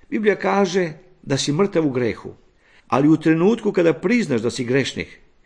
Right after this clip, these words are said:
i prihvatiš Isusa kao svog spasitelja, ti postaješ spašena osoba. Njegov poziv je i tebi upućen danas. I on će ti dati divan mir koji prevazilazi svaki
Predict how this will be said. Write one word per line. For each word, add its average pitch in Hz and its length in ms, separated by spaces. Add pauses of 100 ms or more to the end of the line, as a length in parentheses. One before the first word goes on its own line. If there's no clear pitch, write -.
(140)
i 147 140
prihvatiš 208 640
Isusa 147 440
kao 107 380
svog 247 420
spasitelja, 92 640 (580)
ti 117 240 (120)
postaješ 110 680
spašena 107 840
osoba. - 400 (1080)
Njegov 180 300
poziv 190 400
je 165 240 (220)
i 143 140
tebi 175 220
upućen 156 440
danas. 110 460 (580)
I 107 140
on 196 160
će 202 120
ti 185 120
dati 160 320
divan 165 440
mir 180 320
koji 175 260
prevazilazi 160 720
svaki 175 520